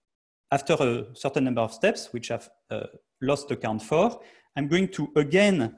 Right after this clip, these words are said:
create, uh, a new cycle in the tree T. So I shouldn't add this, uh, I shouldn't add this,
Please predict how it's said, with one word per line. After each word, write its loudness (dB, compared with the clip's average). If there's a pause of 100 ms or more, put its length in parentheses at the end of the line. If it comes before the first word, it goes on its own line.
(220)
create, 0 (540)
uh, -4 (380)
a -4
new 0
cycle 2
in -2
the -6
tree -8
T. -8 (220)
So -4
I 4
shouldn't 0 (140)
add 0 (420)
this, -10
uh, -6 (120)
I -8
shouldn't -4
add -2
this, -10